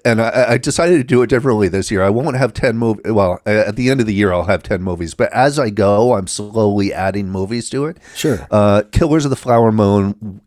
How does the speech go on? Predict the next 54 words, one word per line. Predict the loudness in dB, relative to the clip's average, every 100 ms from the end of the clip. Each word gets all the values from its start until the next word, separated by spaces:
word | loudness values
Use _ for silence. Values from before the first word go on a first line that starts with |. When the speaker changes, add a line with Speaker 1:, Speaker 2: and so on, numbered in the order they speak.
| -6
Speaker 1:
uh, | -6
right | 0 0 0 0
now, | 0 2 2 0 -4 -8 0
will | 2 4
be | 2
on | 0
my | 0 -2
top | -2 -4
ten | -4 -6 -6
list. | -4 0
Speaker 2:
Okay. | 0 -4 -10 -20 -8
Um, | -2 0 0
well, | 4 4 6
I | 8
may | 8 6
give | 4 2
it | 2
another | 4 2 4 4
look-see, | 4 2 0 -4 -4 -6 -8 -14 _ _
uh, | -6 -4 -4 -4
when | -2 0
it's | 0
on | 0 2
Apple | 0 -2 -10 -18 _ -10
in | -6
another | -4 -6 -6
month. | -6 -8 -12 -6
Speaker 1:
I | 0 2
encourage | 0 -2 0 4 2 2
you | -2 -2
to, | 0 2 2
because | 0 -4 -2 0 0 -2
I | -4 -4
think, | -6 -4 -4 -4 -10 -18 -20 _ _ -2
uh, | 0 0 2
I | 2
would | 2 -2
venture | 0 0 0 0 0
a | 0
guess | -2 -2 -2 -6 -6
that | -2 -2
some | -4 -2 0 0
of | -2 -2
your | 0 0
response | 0 -4 -4 -6 -6
to | -4 -2
it | -2
is | -4 -4
based | -4 -2 -4
on | -6
having | -6 -8 -6
read | -6 -8
the | -10
book. | -10 -10 -14